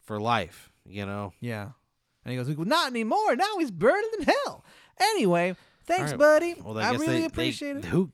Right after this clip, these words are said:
Speaker 1: they killed Nick Severino?
Speaker 2: Yeah.
Speaker 1: Who ki-, who did it?
Speaker 2: The Pickle Clan.
Speaker 1: How?
Speaker 2: They're
Speaker 1: How'd they,
Speaker 2: everywhere.
Speaker 1: how'd they kill him, though? Like, what was his cause of death?
Speaker 2: Who knows? Maybe it's just, it's not, it's not a story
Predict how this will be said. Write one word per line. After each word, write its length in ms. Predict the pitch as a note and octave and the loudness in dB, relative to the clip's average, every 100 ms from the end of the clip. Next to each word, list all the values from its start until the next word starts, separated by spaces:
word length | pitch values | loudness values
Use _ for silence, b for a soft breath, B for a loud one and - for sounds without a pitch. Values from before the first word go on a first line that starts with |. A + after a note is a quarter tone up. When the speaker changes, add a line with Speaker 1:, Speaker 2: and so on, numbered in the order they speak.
| - | -4
Speaker 1:
they 220 | C#3 D#3 | -2 0
killed 340 | - D#3 D#3 | 0 -2 0
Nick 140 | D3+ - | -2 -2
Severino? 640 | D#3+ D3 C#3+ C#3+ D#3 E3+ - _ _ _ - | -2 0 -2 -2 -2 -4 -8 _ _ _ -12
Speaker 2:
Yeah. 160 | C#3 - _ _ _ | -12 -14 _ _ _
Speaker 1:
Who 140 | F#3+ | -2
ki-, 140 | - A#2+ | 0 0
who 220 | G#2+ G3+ | 2 2
did 160 | C#3 F2+ | 0 -4
it? 140 | - - | -8 -16
Speaker 2:
The 60 | C#3+ | -8
Pickle 280 | D#3+ E3 A2 | -8 -8 -14
Clan. 340 | - D#2+ C2+ _ _ _ | -18 -20 -20 _ _ _
Speaker 1:
How? 260 | - D3+ G2+ | -6 -4 -2
Speaker 2:
They're 140 | C3+ | -2
Speaker 1:
How'd 140 | D3+ E3 | 0 0
they, 40 | |
Speaker 2:
everywhere. 260 | C3+ A2 G2 | -2 -4 -4
Speaker 1:
how'd 200 | A#2 D#3 | -2 -2
they 100 | C#3+ | -2
kill 260 | - F3+ | -2 -2
him, 120 | A#2 F2 | -2 -6
though? 220 | D#2 C#2 _ _ _ _ _ - | -14 -18 _ _ _ _ _ -16
Like, 160 | - G#2+ | -12 -8
what 180 | B2+ C#3+ | -4 -4
was 120 | C3+ | -4
his 100 | A#2+ | -8
cause 280 | - C3+ A2 | -4 -4 -4
of 100 | F2+ | -8
death? 280 | A#2+ A2 - - | -8 -8 -10 -12
Speaker 2:
Who 100 | A2 | -8
knows? 400 | A#2+ E3 C#3+ - - | -8 -10 -12 -16 -14
Maybe 340 | A2+ A#2 B2 | -10 -8 -6
it's 220 | B2 B2+ C3 | -6 -8 -8
just, 160 | A2+ | -8
it's 140 | C3 - | -8 -6
not, 200 | B2+ - | -8 -8
it's 140 | - | -8
not 200 | C#3 D3 | -6 -6
a 40 | C#3 | -6
story 680 | - C3+ C3 C3 C3 B2+ | -6 -4 -4 -4 -6 -8